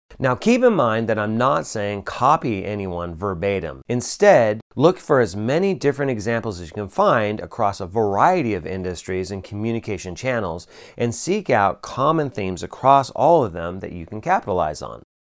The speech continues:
And by a variety of industries, I mean it doesn't have to be in the same industry that you're in. Break out of that.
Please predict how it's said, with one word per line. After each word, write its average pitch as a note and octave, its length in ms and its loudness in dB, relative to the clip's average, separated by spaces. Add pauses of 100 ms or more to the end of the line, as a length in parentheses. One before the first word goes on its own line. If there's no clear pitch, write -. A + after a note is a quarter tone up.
(160)
And C#3 220 0
by E3 260 6
a E3+ 80 4
variety A#2+ 540 2
of A#2+ 120 -2
industries, D#3 760 -4
I A2+ 140 -4
mean A#2 340 -2 (160)
it B2 220 -2
doesn't D3 320 4
have C3 160 0
to A2 80 -4
be E3 160 4
in B2+ 80 2
the G#2 40 0
same G#2+ 280 -2
industry G2 460 -2
that F2 200 0
you're A2 180 -2
in. F#2+ 400 -2
Break A#2+ 300 2
out D#3 200 4
of G#2 100 -2
that. D#2 240 -4